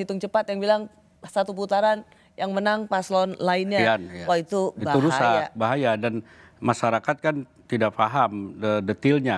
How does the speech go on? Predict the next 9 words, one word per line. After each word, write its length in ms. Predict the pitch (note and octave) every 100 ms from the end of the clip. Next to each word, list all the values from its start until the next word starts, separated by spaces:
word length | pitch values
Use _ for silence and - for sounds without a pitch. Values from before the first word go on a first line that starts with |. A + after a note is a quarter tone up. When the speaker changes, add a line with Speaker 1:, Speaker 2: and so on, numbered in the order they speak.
| F2
Speaker 2:
kan, 160 | G2+
itu 240 | G2+ D3 C3+
berbahaya. 480 | F#2 F#2 F2+ F#2
Menurut 400 | G2+ B2+ C3+ C3
saya 320 | - F3+ G#2 F#2+
jangan, 480 | G#2 A2 C3 A#2 - - - - _ -
jangan 400 | A#2 A2+ D3 C3+
ada 240 | A#2 A2
klaim 640 | - A2+ G2+ F#2 F#2 C3+